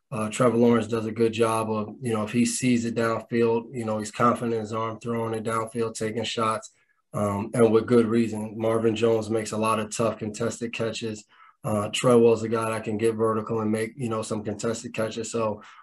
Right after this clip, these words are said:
um, you can definitely see some similarities, I would say, especially because we've played Josh Allen over the years now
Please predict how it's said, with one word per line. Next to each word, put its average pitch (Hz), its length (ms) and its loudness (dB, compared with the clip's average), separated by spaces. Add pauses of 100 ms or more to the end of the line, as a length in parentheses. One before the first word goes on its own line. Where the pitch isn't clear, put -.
(120)
um, 107 380 0
you 123 140 2
can 131 160 4
definitely 123 340 4
see 123 160 -4
some 117 240 -2
similarities, 113 640 0
I 117 60 0
would 110 100 -4
say, 117 160 -4
especially 117 420 -4
because 110 280 -4
we've 113 200 -2
played 113 360 4
Josh 107 340 0
Allen 107 300 -4
over 107 220 -4
the 107 80 -4
years 107 380 -4
now 107 420 0